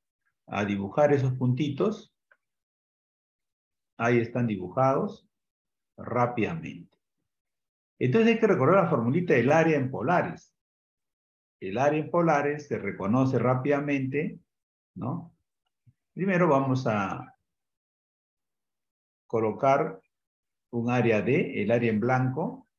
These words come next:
área D, de tal manera que puedo aplicar polares, eh, varias veces, el área de polares, ¿ya? A ver, primero sumemos A más D más B por coordenadas polares, ¿ya?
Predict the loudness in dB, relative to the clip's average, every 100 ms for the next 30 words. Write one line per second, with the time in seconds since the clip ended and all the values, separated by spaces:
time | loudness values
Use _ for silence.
0 | -20 _ _ -4 0 0 0 -2 -4 -8
1 | -18 _ _ _ -2 2 4 4 4 2
2 | 0 0 2 2 0 0 0 2 -2 2
3 | 2 2 -2 -8 -18 -20 -20 _ _ _
4 | _ _ -12 -4 0 0 2 2 2 -4
5 | -14 _ _ _ -2 0 4 2 0 0
6 | 2 0 -4 -16 _ _ _ _ -12 -10
7 | -10 -14 _ _ _ _ _ _ _ _
8 | -6 0 2 0 -4 -18 _ -4 0 2
9 | 2 0 -4 -2 -2 -4 -10 _ _ 0
10 | 2 2 0 0 -2 0 -2 0 0 -2
11 | -10 -20 -10 -4 -2 -2 -2 0 0 0
12 | 0 -2 0 -2 -4 -12 _ _ _ _
13 | _ _ _ _ _ _ -10 -8 -8